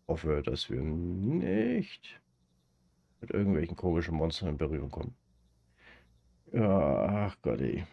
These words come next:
Ja, mal gucken, was auf uns zu-, sieht schon echt geil aus hier. Also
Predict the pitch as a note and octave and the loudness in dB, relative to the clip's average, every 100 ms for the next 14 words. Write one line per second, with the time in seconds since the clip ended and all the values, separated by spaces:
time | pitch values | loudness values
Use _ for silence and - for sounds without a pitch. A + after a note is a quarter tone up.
0 | _ _ _ _ _ _ _ _ _ _ | _ _ _ _ _ _ _ _ _ _
1 | - D3+ E2 - - - - G#2 F#2 D#2+ | -2 0 0 -2 -8 -4 0 2 4 2
2 | - - - - - - - _ _ _ | 2 -6 -8 -10 -14 -14 -14 _ _ _
3 | _ _ _ _ _ _ _ - - - | _ _ _ _ _ _ _ -6 -4 -2
4 | F2+ - - G2 - _ - G2 F2+ - | -4 -2 2 4 2 _ 0 2 0 -6
5 | _ _ - D#2+ F#2 E2 E2+ - F2+ - | _ _ -2 2 4 2 0 -2 -4 -6
6 | _ _ _ _ _ _ _ _ _ _ | _ _ _ _ _ _ _ _ _ _
7 | _ _ _ _ _ _ - G2 F2+ | _ _ _ _ _ _ 0 2 2